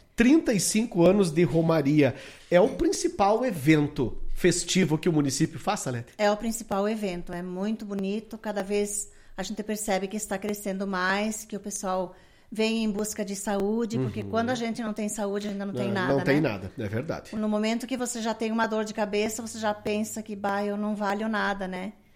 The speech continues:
Speaker 2: Eu tenho que ter saúde em primeiro lugar", então, que todos busquem essa, esse momento importante, essa bênção, essa fé em Nossa Senhora, que é muito especial. E tem muitas histórias também que o pessoal conta lá, as graças que receberam,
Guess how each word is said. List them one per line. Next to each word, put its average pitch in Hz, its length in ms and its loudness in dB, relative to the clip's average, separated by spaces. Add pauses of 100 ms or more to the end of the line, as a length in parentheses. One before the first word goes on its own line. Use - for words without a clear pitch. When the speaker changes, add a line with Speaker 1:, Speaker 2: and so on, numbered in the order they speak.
(200)
Speaker 2:
Eu 190 100 -4
tenho 196 220 -4
que 202 100 -10
ter 196 200 -4
saúde 220 540 -2
em 233 60 -4
primeiro 208 400 -4
lugar", 196 300 -4
então, 190 480 -2 (420)
que - 100 -8
todos 226 640 -2
busquem 226 680 -2
essa, 196 500 -2
esse 208 220 -4
momento 208 320 -2
importante, 208 640 -2
essa 208 240 -4
bênção, 208 720 0 (340)
essa 233 300 0
fé 226 400 0
em 226 100 0
Nossa 208 240 -4
Senhora, 208 400 -4
que 214 100 -8
é 208 60 -2
muito 214 480 0
especial. 190 640 -8 (340)
E 226 80 -6
tem 233 180 -2
muitas 233 360 -2
histórias 214 580 0
também 202 260 -4
que 196 80 -8
o 202 40 -8
pessoal 196 380 -4
conta 202 440 -2
lá, 185 160 -4
as 196 140 -4
graças 190 420 -4
que - 120 -8
receberam, 196 800 -2